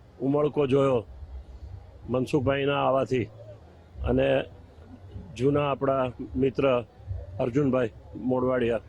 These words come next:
જે પહેલા ઓપોઝિશનમાં હતા, અત્યારે ભાજપમાં જોડાયા છે, એટલે પોરબંદરની તાકાત બહુ ડબલ થઈ ગઈ છે.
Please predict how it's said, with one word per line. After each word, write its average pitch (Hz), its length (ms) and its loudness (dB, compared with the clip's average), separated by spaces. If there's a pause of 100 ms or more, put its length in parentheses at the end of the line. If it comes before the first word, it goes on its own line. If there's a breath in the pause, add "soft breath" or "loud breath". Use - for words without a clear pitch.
(600)
જે 139 80 2
પહેલા 139 280 4
ઓપોઝિશનમાં 135 720 2
હતા, 117 240 0 (680)
અત્યારે 143 720 2
ભાજપમાં 135 640 0
જોડાયા 135 420 2
છે, 123 160 0
એટલે - 840 -6 (180)
પોરબંદરની 160 600 2
તાકાત 160 340 0
બહુ 156 180 0
ડબલ 143 300 2
થઈ 120 180 0
ગઈ 113 160 2
છે. 107 160 -6